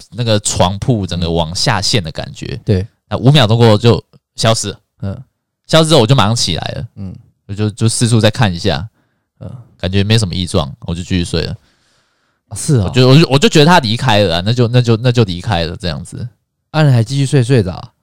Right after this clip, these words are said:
Speaker 1: 睡得着欸。
Speaker 2: 你也是蛮厉害的。
Speaker 1: 啊，我，然后，然后我也要讲一，就是我刚才原本讲的那种状况，就是身体很累，
Speaker 2: 嗯。累，
Speaker 1: 精神很好。
Speaker 2: 嗯。对。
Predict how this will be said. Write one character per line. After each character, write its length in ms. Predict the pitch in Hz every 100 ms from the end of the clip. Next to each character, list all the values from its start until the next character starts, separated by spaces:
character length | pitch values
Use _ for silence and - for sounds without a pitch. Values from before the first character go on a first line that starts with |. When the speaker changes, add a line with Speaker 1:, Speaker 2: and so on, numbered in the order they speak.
| _
Speaker 1:
睡 100 | 113
得 60 | 87
着 160 | 58
欸。 180 | 53 107 _ _ _ _ 156
Speaker 2:
你 140 | 151
也 100 | 123
是 80 | 95
蛮 160 | 123 85
厉 160 | 90
害 140 | 95 90
的。 80 | -
Speaker 1:
啊， 120 | 214 - _
我， 100 | 135
然 100 | 165
后， 160 | 220 127
然 100 | 185
后 60 |
我 80 | 208
也 60 | 143
要 100 | 151
讲 260 | - 82 85 _
一， 200 | - 147 131 -
就 100 | 220
是 80 | 214
我 100 | 123
刚 160 | 190 208
才 220 | 147 113
原 220 | 117 135
本 200 | 151 127
讲 240 | 135 82 76
的 120 | 85
那 100 | 117
种 140 | 87
状 200 | 82 110
况， 160 | 104 107
就 80 | 123
是 120 | 127
身 240 | - 123
体 180 | 123 107
很 140 | 110 71 71 - _ _ _
累， 140 | 123 110
Speaker 2:
嗯。 20 |
累， 180 | 127 87
Speaker 1:
精 220 | 165 170
神 180 | 127 110
很 160 | 95
好。 300 | 104 85 - -
Speaker 2:
嗯。 40 |
对。 180 | 104 90